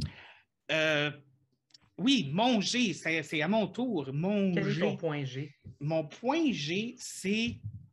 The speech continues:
Speaker 1: Ghost Adventure.
Speaker 2: OK. C'est un, aussi un show que je ne connais pas. Vas-y.
Speaker 1: Euh, c'est, je sais pas si c'est un peu de la triche ou pas,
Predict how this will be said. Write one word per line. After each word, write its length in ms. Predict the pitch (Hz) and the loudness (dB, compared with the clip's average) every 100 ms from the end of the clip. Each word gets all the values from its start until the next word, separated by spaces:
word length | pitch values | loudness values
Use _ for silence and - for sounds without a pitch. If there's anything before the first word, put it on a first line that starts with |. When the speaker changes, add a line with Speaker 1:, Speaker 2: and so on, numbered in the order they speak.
| _ - - _ _ | _ -20 -20 _ _
Speaker 1:
Ghost 360 | - 220 240 - | 0 2 2 -2
Adventure. 680 | 165 147 143 135 - 113 - - _ _ _ _ - _ _ _ | -4 -2 -2 -2 -6 -8 -12 -18 _ _ _ _ -20 _ _ _
Speaker 2:
OK. 180 | 175 - 175 226 - - | -14 -6 -4 -4 -8 -14
C'est 120 | 156 160 | -8 -4
un, 140 | 143 | -2
aussi 300 | 156 190 262 | -2 -2 2
un 120 | 254 | 2
show 140 | 165 196 | 2 0
que 100 | 160 | 0
je 100 | 156 | -2
ne 80 | 143 | -2
connais 200 | 139 135 | -4 -2
pas. 240 | 196 - _ | -4 -6 _
Vas-y. 140 | 156 160 | -4 2
Speaker 1:
Euh, 280 | 175 170 170 | 4 4 2
c'est, 500 | 151 - 202 196 - _ _ - - _ - - _ - - 220 220 | -2 0 2 2 -2 _ _ -20 -20 _ -20 -20 _ -20 -8 -4 0
je 180 | 240 | 2
sais 160 | 226 269 | 2 2
pas 140 | 311 | 2
si 120 | 392 - | 0 0
c'est 140 | 254 | 2
un 100 | 220 | 2
peu 160 | 202 262 | 2 0
de 80 | 226 | 2
la 120 | 180 | 0
triche 480 | - - 240 233 - | -2 -4 -2 -2 -4
ou 100 | - | -4
pas, 560 | 196 175 180 233 339 | 0 2 2 0 -4